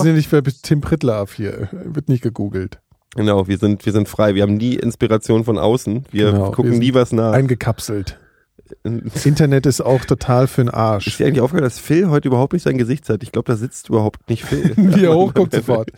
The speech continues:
Speaker 3: Ich glaube,
Speaker 2: Was?
Speaker 3: der sieht ein bisschen aus wie Milo von den Descendants, der auf dem Cover mal ist. Dieser Typ mit der, man sieht bloß die Brille.
Speaker 2: Wenn man über Phil, Phils Aussehen redet, fängt Phil immer an, mit dem Kopf zu wackeln.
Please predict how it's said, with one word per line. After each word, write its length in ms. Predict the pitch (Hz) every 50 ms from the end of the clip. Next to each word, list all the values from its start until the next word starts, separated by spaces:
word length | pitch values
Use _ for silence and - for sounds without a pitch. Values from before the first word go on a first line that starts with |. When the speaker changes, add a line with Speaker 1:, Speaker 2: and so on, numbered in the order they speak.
| -
Speaker 3:
Ich 60 | - -
glaube, 200 | 120 123 123 131
Speaker 2:
Was? 400 | 170 214 - - - - - _ _ _ - - - - - - - - - - - - - _ _ _ _ _ _ _ _ _ _ _ - - - - -
Speaker 3:
der 80 | 117 101
sieht 200 | 113 143 - -
ein 40 | 131
bisschen 180 | 135 139 143
aus 120 | - 127 123
wie 80 | 123 110
Milo 420 | 104 107 113 131 151 139 113 101
von 180 | - - 101 104
den 140 | 104 104
Descendants, 540 | 101 101 - - 117 139 147 120 98 101 -
der 140 | - 95 95
auf 80 | 104 -
dem 100 | 101 98
Cover 260 | - 120 120 117 95
mal 140 | 92 92 -
ist. 220 | - - - -
Dieser 180 | 101 98 104 101
Typ 160 | - 123 -
mit 120 | 113 110
der, 140 | 107 107 98 - _ - _ _ _
man 160 | - 107 110 107
sieht 160 | 117 127 -
bloß 140 | - 127 -
die 100 | - 113
Brille. 540 | 110 110 - 131 120 113 147 190 202 175 - _ _ _ _ _ _ _ _ - - - - - - - - - _ _ _ _
Speaker 2:
Wenn 100 | - 120
man 100 | 117 123 147
über 160 | 135 135 127
Phil, 360 | - - 143 143 151 143 - -
Phils 240 | 127 - 147 131 -
Aussehen 320 | - 127 147 - 151 127
redet, 240 | 123 123 127 131 -
fängt 200 | - 131 127 -
Phil 200 | - - - 135
immer 160 | 143 139 139 139
an, 80 | 131 131
mit 80 | 131
dem 100 | 123 123
Kopf 180 | - 139 - -
zu 180 | - - 101 95
wackeln. 340 | 95 95 - 104 95 90